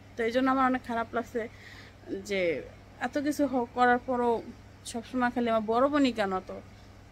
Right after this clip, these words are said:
কষ্ট পায়। তো আমার বড় বোন কাঁদতে কাঁদতে বাড়ি থেকে বের হয়েছে, মা খুব কান্না করতেছিল, আর মা থাকতেও চাইতেছে না, যে এখানে মানে মা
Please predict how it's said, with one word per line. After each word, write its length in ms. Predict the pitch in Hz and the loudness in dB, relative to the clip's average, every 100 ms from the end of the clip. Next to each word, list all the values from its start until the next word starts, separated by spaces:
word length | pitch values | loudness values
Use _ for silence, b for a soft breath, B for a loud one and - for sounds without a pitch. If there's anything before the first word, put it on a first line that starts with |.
| - | -8
কষ্ট 280 | 185 - 190 | -8 -8 -10
পায়। 160 | 180 175 - | -10 -12 -8
তো 100 | 196 | -6
আমার 160 | 208 | -6
বড় 200 | 214 226 | -4 -4
বোন 140 | 233 247 | -4 -6
কাঁদতে 320 | 247 247 269 | -4 -2 -2
কাঁদতে 240 | 254 247 | -2 -4
বাড়ি 220 | 233 226 | -2 -4
থেকে 200 | 240 233 | -4 -6
বের 200 | 214 208 | -4 -4
হয়েছে, 360 | 220 202 - - - - B B B | -6 -10 -12 -16 -18 -20 B B B
মা 280 | 220 214 220 233 | 0 4 4 2
খুব 120 | 269 - | -4 2
কান্না 260 | 247 240 | 0 2
করতেছিল, 560 | 233 240 - 240 226 214 220 - - - - 185 | -4 -8 -8 -6 -4 -4 -8 -18 -20 -18 -14 -8
আর 80 | |
মা 320 | 196 202 202 208 - B B B - | -4 -2 -2 -4 -10 B B B -6
থাকতেও 340 | 240 220 262 | -4 -2 0
চাইতেছে 420 | 247 220 214 220 214 | 2 2 -2 -6 -4
না, 140 | 202 | -4
যে 200 | 202 196 | -2 -2
এখানে 440 | 208 220 214 208 208 - - - - - - B B B B | 0 2 2 0 -4 -12 -20 -20 -20 -20 -20 B B B B
মানে 240 | 220 214 220 | -2 2 2
মা 280 | 226 226 | 4 2